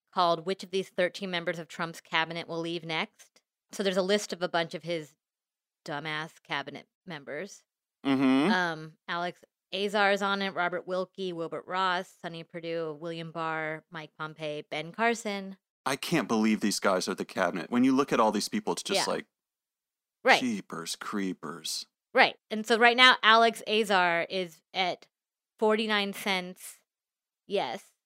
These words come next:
Speaker 1: to be the next one to leave because he made the comments about the workers at the meat plants, um,
Speaker 2: Mm-hmm,
Speaker 1: living,
Speaker 2: mm-hmm.
Speaker 1: living badly, and that's why they were getting sick and not because of the conditions of the
Speaker 2: God help
Speaker 1: plant.
Speaker 2: us. Yep.
Speaker 1: Um, and so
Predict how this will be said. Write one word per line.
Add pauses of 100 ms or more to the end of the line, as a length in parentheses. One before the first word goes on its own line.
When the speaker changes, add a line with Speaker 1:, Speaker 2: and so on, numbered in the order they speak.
(720)
Speaker 1:
to
be
the
next
one
to
leave
because
he
made
the
comments
about (360)
the (260)
workers (260)
at
the
meat
plants, (600)
um,
Speaker 2:
Mm-hmm,
Speaker 1:
living,
Speaker 2:
mm-hmm.
Speaker 1:
living
badly,
and
that's
why
they
were
getting
sick
and
not
because
of
the
conditions
of
the
Speaker 2:
God
help
Speaker 1:
plant.
Speaker 2:
us.
Yep. (380)
Speaker 1:
Um,
and
so